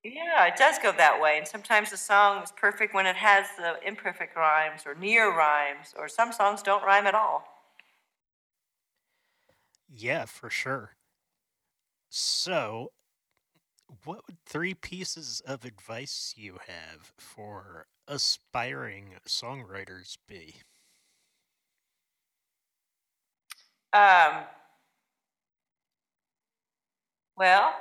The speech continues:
Speaker 1: I would say just write. Write every day.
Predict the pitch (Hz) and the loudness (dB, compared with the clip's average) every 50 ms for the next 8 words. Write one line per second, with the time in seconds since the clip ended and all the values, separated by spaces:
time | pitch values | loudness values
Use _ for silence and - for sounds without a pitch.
0 | - - - 185 180 185 185 190 185 - - - - 226 240 240 220 196 180 175 | -14 -12 -6 -4 -4 -2 -2 -6 -8 -10 -12 -4 2 4 6 6 8 8 6 6
1 | 175 180 190 - - - - _ _ _ _ _ _ _ _ _ _ _ _ _ | 4 2 -2 -6 -12 -18 -20 _ _ _ _ _ _ _ _ _ _ _ _ _
2 | _ _ _ - 190 180 - - 165 185 190 190 170 143 131 - - - - - | _ _ _ -6 -6 -6 -4 0 6 8 8 8 8 6 2 -2 -10 -16 -20 -20
3 | _ _ 165 165 165 170 175 165 160 156 - 151 156 156 143 135 | _ _ -4 -2 0 0 0 0 -2 0 0 4 4 4 4 2